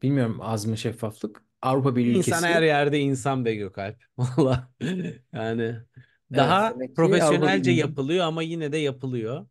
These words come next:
Speaker 2: ki burada
Speaker 1: Evet, bu
Speaker 2: da.
Speaker 1: arada çok büyük kriptik ya, iletişim yöntemleri varmış. Makalede ondan da bahsediyor. Post-itler, işte, e, telefonda parolalar falan gibi değişik şeylerle ama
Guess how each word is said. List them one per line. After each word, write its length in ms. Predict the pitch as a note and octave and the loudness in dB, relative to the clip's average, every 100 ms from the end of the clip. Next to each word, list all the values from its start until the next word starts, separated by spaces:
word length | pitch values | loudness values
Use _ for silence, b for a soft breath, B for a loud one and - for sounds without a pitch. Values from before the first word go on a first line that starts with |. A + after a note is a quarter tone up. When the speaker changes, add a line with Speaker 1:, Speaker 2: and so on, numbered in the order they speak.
| _ | _
Speaker 2:
ki 100 | C#3 | -4
burada 140 | C3 C3 | 0 2
Speaker 1:
Evet, 140 | B2 | 0
bu 40 | |
Speaker 2:
da. 120 | A#2+ C3+ | 2 2
Speaker 1:
arada 400 | C#3+ D#3 D3+ - | 2 2 -2 -4
çok 220 | D#3 D3 | -6 -2
büyük 480 | D3+ D#3 - - - | -4 -4 -14 -20 -8
kriptik 500 | C3+ C3 D#3+ B2+ - | -6 -6 -8 -10 -8
ya, 240 | G#2 - - - _ | -8 -8 -10 -14 _
iletişim 420 | C3 B2+ B2+ - C#3 | -2 -2 0 0 2
yöntemleri 420 | B2+ C3 C3 C3 | 4 4 4 4
varmış. 280 | A#2 G#2+ - | 2 -2 -6
Makalede 400 | A#2 A#2+ A#2 B2 | -4 -2 -2 -2
ondan 220 | B2 B2 | -2 -2
da 100 | G#2+ | -4
bahsediyor. 380 | G#2 G#2 G#2 G#2+ | -8 -8 -10 -4
Post-itler, 1300 | C3 A#2 - A#2+ - - _ - _ - A#2 A#2 A2+ | -4 -4 -6 -8 -10 -20 _ -20 _ -4 -2 0 -2
işte, 340 | - - A#2+ | -6 -4 -2
e, 640 | A#2 A2+ - E2 E2 E2+ | 0 -2 -6 -8 -6 -6
telefonda 640 | - A#2+ A#2+ B2+ B2 A#2+ G#2+ A2 - _ | -4 -2 0 0 2 0 -2 -10 -18 _
parolalar 680 | - A#2 A#2+ A#2+ A#2 A2+ A#2 - b b b b | -4 0 2 2 0 -2 -6 -16 b b b b
falan 340 | - A#2 B2+ B2+ | -6 -2 0 0
gibi 240 | B2 A#2+ | 0 0
değişik 300 | B2 A#2+ - | -2 -2 -6
şeylerle 680 | - A#2 A2+ G#2+ C3+ F3+ - | -4 -2 -2 -2 -4 -6 -8
ama 420 | B2+ G#2 B2 D3+ | -8 -6 -6 -10